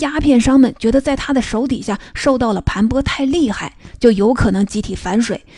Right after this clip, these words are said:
改投别的老大。所以对爬上金字塔顶端的杜月笙来说，最好的博弈策略就是维持稳态，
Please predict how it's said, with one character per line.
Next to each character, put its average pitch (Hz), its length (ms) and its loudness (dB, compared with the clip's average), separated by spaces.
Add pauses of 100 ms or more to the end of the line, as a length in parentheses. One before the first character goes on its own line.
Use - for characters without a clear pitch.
(120)
改 180 160 -6
投 208 120 -2
别 190 220 -4
的 220 80 2
老 196 140 -2
大。 - 240 -8 (280)
所 - 140 0
以 294 100 2
对 254 180 0
爬 220 200 -4
上 247 220 2
金 262 180 2
字 254 100 0
塔 226 200 -6
顶 196 280 -4
端 220 140 -2
的 233 80 0
杜 240 160 -10
月 220 140 -4
笙 262 180 0
来 190 160 0
说， 208 260 -6 (200)
最 320 120 0
好 180 280 -4
的 208 80 0
博 208 260 -4
弈 262 100 0
策 254 220 -6
略 202 160 -4 (160)
就 208 100 -8
是 - 280 -12
维 214 160 -2
持 - 180 -2
稳 220 260 -2
态， - 240 -8